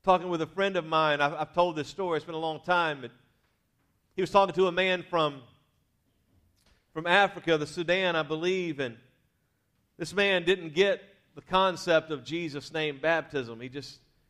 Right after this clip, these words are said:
it was not outside of his tradition. He didn't, he didn't understand that that's how baptism should be done. And so my friend asked him, he said, "You guys cast out demons in the Sudan?"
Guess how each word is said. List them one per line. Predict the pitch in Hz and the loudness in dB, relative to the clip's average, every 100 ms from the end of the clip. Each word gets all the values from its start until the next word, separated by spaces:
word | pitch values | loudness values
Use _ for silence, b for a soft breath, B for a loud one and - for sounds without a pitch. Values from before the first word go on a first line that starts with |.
| _ _ _ _ _ _ | _ _ _ _ _ _
it | 147 | -6
was | 147 135 | -4 0
not | 170 175 | 2 4
outside | 175 170 180 170 | 2 4 6 6
of | 156 | 6
his | 165 | -4
tradition. | 156 151 143 196 185 151 | -6 -6 -2 -2 -2 -6
He | 143 | -4
didn't, | 160 165 143 127 _ _ _ - - - _ _ | -2 -4 -6 -20 _ _ _ -20 -20 -20 _ _
he | 160 | -2
didn't | 170 175 | -2 0
understand | 170 160 135 185 175 151 | -2 -2 -4 -2 0 -2
that | 151 | 0
that's | 165 160 | 0 2
how | 160 156 147 | 0 2 2
baptism | 147 160 151 165 151 147 | 2 0 0 -6 -8 -10
should | - 151 | -12 -16
be | 127 | -12
done. | 127 160 175 156 | -6 -2 -2 -4
And | 127 104 _ _ _ _ _ _ _ _ _ | -8 -14 _ _ _ _ _ _ _ _ _
so | 185 | 4
my | 190 | 6
friend | 185 208 233 220 | 6 6 6 8
asked | 208 247 240 - | 8 8 6 2
him, | 196 180 | 2 2
he | |
said, | 160 202 185 156 | 0 2 0 -2
"You | 156 185 | -14 -2
guys | 190 180 | 0 0
cast | - 208 185 175 | 2 2 2 4
out | 185 180 | 2 2
demons | 202 226 202 156 | -4 -6 -6 -6
in | 156 | -6
the | 143 | -6
Sudan?" | - 147 123 117 92 | -8 -12 -12 -12 -14